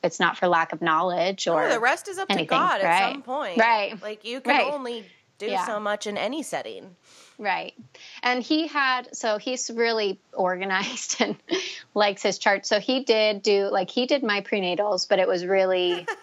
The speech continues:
Speaker 2: <laughs>
Speaker 1: I mean, at the, at night before bed. And so
Speaker 2: What did that look like?
Speaker 1: Uh, <laughs> me laying down on the bed, and, uh, he did the fundal height, and he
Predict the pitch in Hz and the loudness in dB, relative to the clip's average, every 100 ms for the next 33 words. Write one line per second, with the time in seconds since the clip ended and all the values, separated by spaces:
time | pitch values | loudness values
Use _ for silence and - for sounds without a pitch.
0 | 453 - - 190 190 190 - 226 220 220 | -10 -8 -2 2 2 0 2 2 4 0
1 | - 226 214 202 202 208 202 226 196 180 | 4 0 2 0 0 0 -2 0 0 4
2 | 190 180 165 175 175 170 - - 180 175 | 4 4 -2 -6 -8 -8 -6 0 0 2
3 | 175 175 202 214 196 175 170 - _ _ | 0 -2 -4 -6 -4 -6 -8 -18 _ _
4 | _ _ _ - 208 202 202 196 - _ | _ _ _ -4 2 2 2 -2 -4 _
5 | _ - - _ _ - - 262 _ _ | _ -20 -20 _ _ -6 -2 -2 _ _
6 | - 214 202 208 220 233 233 233 233 220 | 0 0 2 0 0 2 2 2 0 2
7 | 208 226 339 320 196 190 190 - - 190 | 4 4 2 0 -4 -4 -6 -10 -2 0
8 | 185 185 - 190 190 185 180 190 - 208 | 2 0 -4 -2 0 0 0 -2 0 0
9 | 208 214 214 208 - - - 185 180 180 | 0 2 4 2 -2 -8 -6 -2 0 -2
10 | 180 175 185 170 | -2 -2 0 0